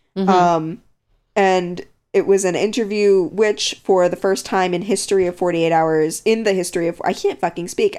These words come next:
Speaker 2: These words are here on my page. I'm just not reading them.
Speaker 1: <laughs>
Speaker 2: Um, for the first time in the history of forty-eight Hours,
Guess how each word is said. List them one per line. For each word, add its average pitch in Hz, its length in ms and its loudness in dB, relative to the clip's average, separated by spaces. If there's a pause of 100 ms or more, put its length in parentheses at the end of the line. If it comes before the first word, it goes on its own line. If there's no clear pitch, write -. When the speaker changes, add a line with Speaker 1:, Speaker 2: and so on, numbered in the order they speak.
Speaker 2:
These 208 220 -4
words 226 260 2
are 202 60 2
here 233 260 0
on 175 140 2
my 151 100 -4
page. 170 440 -2
I'm 175 140 -2
just 185 180 -2
not 165 320 0
reading 170 300 0
them. 147 340 -4
Speaker 1:
<laughs> - 60 -4 (800)
Speaker 2:
Um, 190 580 2 (760)
for - 140 0
the 208 80 0
first 254 300 0
time 220 220 2
in 190 80 0
the 180 60 0
history 208 400 2
of 196 100 -2
forty-eight 185 340 2
Hours, 170 580 2